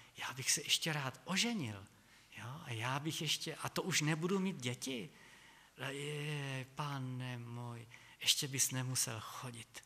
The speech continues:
Že? Možná nějak tak jsem si to říkal.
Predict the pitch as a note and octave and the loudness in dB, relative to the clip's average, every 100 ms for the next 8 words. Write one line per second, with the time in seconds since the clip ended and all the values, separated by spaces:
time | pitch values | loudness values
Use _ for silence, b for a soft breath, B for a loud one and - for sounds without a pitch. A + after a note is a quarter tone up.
0 | - - _ - - B2 D#3+ b b b | -18 -20 _ -10 -6 -4 -6 b b b
1 | b b b - - - - - C3+ A#2 | b b b -20 -20 -20 -8 0 2 2
2 | A2 D3+ D3+ - B2 - B2+ A#2 - A#2+ | 6 8 8 8 4 8 8 6 4 2
3 | A#2 A2 - G#2 G2+ | 0 -2 -4 -8 -10